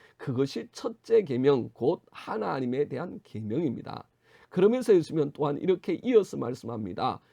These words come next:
"둘째도 그와 같으니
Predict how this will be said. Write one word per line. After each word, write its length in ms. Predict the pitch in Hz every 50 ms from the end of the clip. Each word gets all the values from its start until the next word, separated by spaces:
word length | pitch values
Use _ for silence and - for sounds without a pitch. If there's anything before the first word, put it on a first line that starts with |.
| _ _ _ _ _ _ _ _ _ _
"둘째도 580 | - 151 156 165 160 - 208 208 190 208 190 -
그와 400 | - - 247 240 226 196 170 160
같으니 920 | 147 - 139 139 - _ - - 120 127 147 160 156 139 117 110 113 113